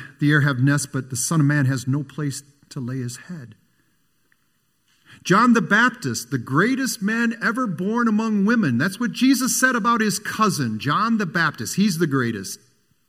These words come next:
ever born among women. But do you realize that John the Baptist, Jesus Christ's own cousin, this great John the Baptist, after he watched Jesus' life for a while, as he was wandering around as an itinerant preacher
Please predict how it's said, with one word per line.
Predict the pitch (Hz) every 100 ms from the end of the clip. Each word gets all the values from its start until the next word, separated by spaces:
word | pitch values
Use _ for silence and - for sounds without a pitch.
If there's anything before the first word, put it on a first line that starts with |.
| -
ever | 160 113 95 - _ _
born | 127 151
among | 156 147 143
women. | 135 131 101 92 - - -
But | 123
do | 226
you | 262
realize | 285 240 233 202
that | 135
John | - 156 226
the | 220
Baptist, | 135 139 143 147 139 -
Jesus | 202 233 233
Christ's | - 170 175 165
own | 156 190
cousin, | 185 - 190 180 104 98
this | 131
great | - - 214 277 -
John | 120 185 233
the | 214
Baptist, | 180 160 143 143 - - - -
after | 202 220 247
he | 196
watched | 156 254 311 - -
Jesus' | 160 269 285 262 277 214
life | 214 233 233 -
for | 170 156
a |
while, | 147 180 196 175 135 - -
as | 190 190
he | 226
was | 202 185
wandering | 131 180 285 294 294 285
around | 262 226 233 226 175
as | 147
an | 170
itinerant | 165 - - 277 277 269 220 -
preacher | 233 220 - 120 92